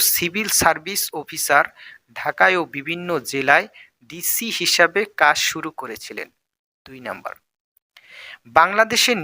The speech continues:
নিজস্ব কোনো সেনাবাহিনী থাকবে না। তিন নাম্বার, অভ্যন্তরীণ আইন শৃঙ্খলার জন্য একটি প্যারা মিলিশিয়া বাহিনী থাকবে, যা পরে রক্ষী বাহিনী হিসাবে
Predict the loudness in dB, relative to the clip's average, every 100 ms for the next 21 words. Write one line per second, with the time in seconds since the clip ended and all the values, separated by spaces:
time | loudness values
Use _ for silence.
0 | -6 -2 4 6 6 0 -2 2 4 4
1 | 4 4 4 2 -2 -10 -10 -10 -14 -20
2 | -20 -20 _ _ _ _ _ _ _ _
3 | _ _ _ _ _ _ -12 -8 -6 -6
4 | -6 -8 -14 _ _ _ _ _ _ -20
5 | _ _ _ _ _ _ _ _ _ _
6 | _ _ -2 -2 0 4 4 6 2 2
7 | 0 4 4 4 -4 -6 -4 -6 -8 -12
8 | 4 6 6 4 0 -2 -2 0 -4 -6
9 | _ _ _ -16 -12 -14 -6 4 8 8
10 | 6 2 -4 0 2 4 4 6 2 0
11 | -10 -6 -6 -6 -8 -8 -8 _ _ _
12 | _ 4 4 4 2 4 4 2 0 -2
13 | _ -4 2 2 2 -6 -2 2 2 2